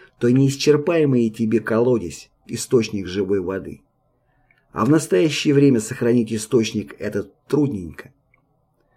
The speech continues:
Все же таки Бог не старее и не моложе, только время другое. Но на это время Он имеет свою благодать, и время восторжествует.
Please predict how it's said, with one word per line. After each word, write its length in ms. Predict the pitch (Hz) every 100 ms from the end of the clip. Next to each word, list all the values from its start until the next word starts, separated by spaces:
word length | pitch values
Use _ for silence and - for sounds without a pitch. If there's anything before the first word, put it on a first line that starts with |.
| _ - _
Все 280 | - 170 175
же 100 | 151
таки 260 | 147 139
Бог 380 | 123 127 139 139
не 80 | 120
старее 600 | - 131 127 131 127 113
и 100 | 110
не 120 | 120
моложе, 500 | 117 117 135 127 98
только 340 | - 104 - 104
время 320 | 110 113 90
другое. 580 | 78 78 73 60 - _ _ _ _ _ - -
Но 160 | - 110
на 120 | 127
это 240 | 160 160 147
время 380 | 139 160 147 110
Он 300 | 113 113 110
имеет 340 | 110 110 107
свою 340 | - 107 113
благодать, 720 | 110 117 135 139 104 - - _ _ - - -
и 140 | 117
время 340 | 110 139 139 120
восторжествует. 1080 | 101 - 117 113 123 - 82 - - _